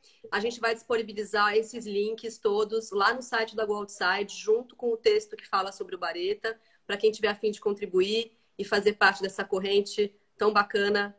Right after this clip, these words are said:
que o Bareta criou. Mais uma vez, Bareta, muito obrigada. A gente aqui, é, agradece demais a sua presença, o tempo que você, é, disponibilizou pra trocar essas experiências com todo mundo. Eu convido todo mundo que tá aqui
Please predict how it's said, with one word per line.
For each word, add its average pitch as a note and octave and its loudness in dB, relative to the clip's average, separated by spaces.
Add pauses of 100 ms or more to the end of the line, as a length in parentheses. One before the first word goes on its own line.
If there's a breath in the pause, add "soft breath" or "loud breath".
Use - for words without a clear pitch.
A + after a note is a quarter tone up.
(100)
que G#3+ -8
o G#3 -2
Bareta F3+ -2 (120)
criou. F3 0 (460)
Mais A#3+ 8
uma A#3 -2
vez, A3 4
Bareta, G#3+ 0
muito A#3+ -4
obrigada. G3+ -2 (400)
A F#3+ -4
gente G#3+ -2
aqui, G3+ -6
é, F3+ -2 (540)
agradece F#3+ -2
demais F#3 -2
a F#3 -8
sua - -8
presença, F#3 -6
o G3 -12
tempo F#3+ -4
que G3+ -8
você, F3+ -4 (340)
é, D#3+ 0
disponibilizou F3+ 2
pra F#3+ -2
trocar F#3+ 0
essas F3+ -4
experiências F3+ -2
com F3+ -12
todo F3 -2
mundo. A3 8
Eu A3+ 8
convido A3+ 4
todo A3 4
mundo G#3 4
que - -20
tá F#3+ 2
aqui A#3 -4